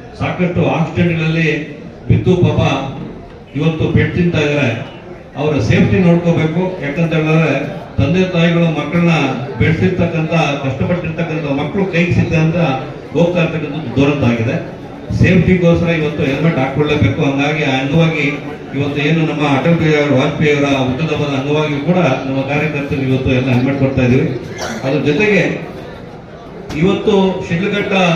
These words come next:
ಇಡೀ ರಾಜ್ಯ ನೋಡ್ತಕ್ಕಂಥ ಕೆಲಸ ಆಗ್ತಾ ಇದೆ. ಈಗಾಗಲೇ ಮುಂಚಾಮಣ್ಣವ್ರು ಎಲ್ಲ ಹೇಳ್ಬಿಟ್ಟವ್ರೆ. ಈಗೆಲ್ಲ ಆತುರವಾಗಿ ಕಾತುರವಾಗಿ ಇವತ್ತು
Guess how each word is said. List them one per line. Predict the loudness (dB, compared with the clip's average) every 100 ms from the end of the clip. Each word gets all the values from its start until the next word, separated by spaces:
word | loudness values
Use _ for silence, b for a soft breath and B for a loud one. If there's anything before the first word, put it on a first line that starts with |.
| 0 -8 -12 -14 -14 -16 -16 -4
ಇಡೀ | 2 4 4
ರಾಜ್ಯ | 4 4 2 2 4 4
ನೋಡ್ತಕ್ಕಂಥ | 4 4 0 0 -2
ಕೆಲಸ | -4 -4 0
ಆಗ್ತಾ | 0 0 -2
ಇದೆ. | -2 -4 -10 -18 -18 -18 -18 -18 -18 -16 -18 -18 -18 -14 -2
ಈಗಾಗಲೇ | 2 4 4 6
ಮುಂಚಾಮಣ್ಣವ್ರು | 6 6 4 2 2 4
ಎಲ್ಲ | 4 2
ಹೇಳ್ಬಿಟ್ಟವ್ರೆ. | 4 4 4 2 2 -2 -2
ಈಗೆಲ್ಲ | 0 2 2 0 -2
ಆತುರವಾಗಿ | -4 -2 -2 0 0 0 -2
ಕಾತುರವಾಗಿ | -2 -2 -2 -2 -2 -2
ಇವತ್ತು | 2 2 2 2 2 0 -4